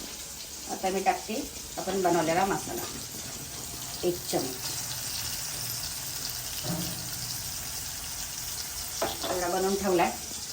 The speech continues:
कामाला, कारण की रोज रोज बनवायला तर मला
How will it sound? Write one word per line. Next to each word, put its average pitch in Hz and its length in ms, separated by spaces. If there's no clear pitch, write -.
कामाला, 190 280
कारण 175 180
की 180 240
रोज 196 220
रोज 190 160
बनवायला 185 460
तर - 100
मला 349 200